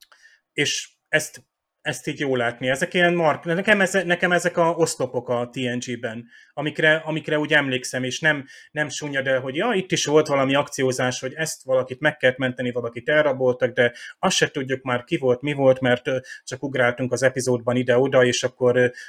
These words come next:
azon múlott az egész, hogy ki milyen gyorsan tud lőni a fézerrel. Hát itt nem. Tehát itt azon is, és, ö, benne van, ö, mindez, és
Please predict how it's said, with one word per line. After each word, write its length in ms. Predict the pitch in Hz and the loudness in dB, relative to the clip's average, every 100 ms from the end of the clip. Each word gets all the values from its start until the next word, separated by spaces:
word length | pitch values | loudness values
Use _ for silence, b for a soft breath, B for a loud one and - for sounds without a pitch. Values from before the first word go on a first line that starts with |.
| B | B
azon 300 | 139 131 123 | 0 2 2
múlott 320 | 131 127 - | 4 4 2
az 120 | 123 | 2
egész, 320 | 123 123 117 | 2 2 -2
hogy 120 | 127 - | -4 -2
ki 140 | 131 | 2
milyen 220 | 123 117 | 4 4
gyorsan 360 | 117 120 - 117 | 4 2 2 -2
tud 180 | 127 117 | -4 -2
lőni 200 | 117 117 | -2 -2
a 80 | 113 | -2
fézerrel. 640 | 120 113 110 110 107 107 _ b b b b _ _ _ _ _ _ - | -4 -4 -6 -6 -10 -12 _ b b b b _ _ _ _ _ _ -6
Hát 200 | 175 175 | -6 -6
itt 140 | - | -6
nem. 300 | 127 117 117 | -6 -6 -8
Tehát 180 | - 131 | -6 -6
itt 180 | 143 - 156 | -8 -10 -2
azon 300 | 160 156 127 | 0 0 0
is, 220 | 175 - | -2 -4
és, 240 | 151 - 147 | -8 -8 -6
ö, 200 | 139 131 | -4 -2
benne 280 | 135 127 | -2 -2
van, 340 | 120 123 123 123 | -4 -4 -6 -8
ö, 440 | 123 120 120 120 120 | -6 -4 -4 -4 -6
mindez, 360 | 131 147 143 127 | -10 -6 -4 -4
és 280 | 120 - | -6 -10